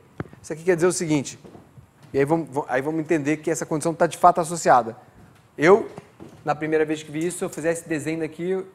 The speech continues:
eu, eu não entendo, eu só, ok, acredito, vamos ver. Até porque o nome diz um pouquinho isso. Então, é o seguinte, pega o cone de luz, pro primeiro caso, pego o cone de luz.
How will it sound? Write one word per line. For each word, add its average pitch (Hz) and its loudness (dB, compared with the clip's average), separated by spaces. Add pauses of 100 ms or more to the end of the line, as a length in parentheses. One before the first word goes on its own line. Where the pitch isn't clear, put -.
(120)
eu, 151 -8 (120)
eu 147 -10
não 160 -2
entendo, 143 -4
eu 104 -14
só, 139 -6
ok, 156 -4
acredito, 135 -8
vamos 147 -10
ver. 104 -12 (360)
Até 151 -6
porque 151 -4
o 175 0
nome 165 2
diz 139 -8
um 135 -12
pouquinho 139 -8
isso. - -12 (1300)
Então, 196 -2 (520)
é 156 0
o 180 -2
seguinte, 160 -8
pega 220 4
o 196 -10
cone 160 -2
de 196 -6
luz, 214 -6 (840)
pro 143 -12
primeiro 156 -4
caso, 185 2 (1300)
pego 139 2
o - -12
cone 131 -8
de 170 -4
luz. 196 -4